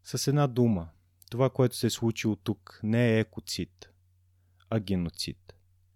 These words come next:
Но дори в този мрачен час все още има спомени, които се пазят от шепата хора,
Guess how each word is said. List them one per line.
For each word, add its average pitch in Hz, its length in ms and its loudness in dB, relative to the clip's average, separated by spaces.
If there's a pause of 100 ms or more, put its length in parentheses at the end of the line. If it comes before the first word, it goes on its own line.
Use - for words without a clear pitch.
(800)
Но 127 120 4
дори 139 220 6
в - 60 -12
този 147 300 4
мрачен 143 460 2
час 127 340 2
все - 260 -2
още 113 240 0
има 123 120 2
спомени, 113 840 2 (240)
които - 240 0
се - 140 -4
пазят 101 460 0
от 95 100 -8
шепата 90 420 -4
хора, 110 460 -2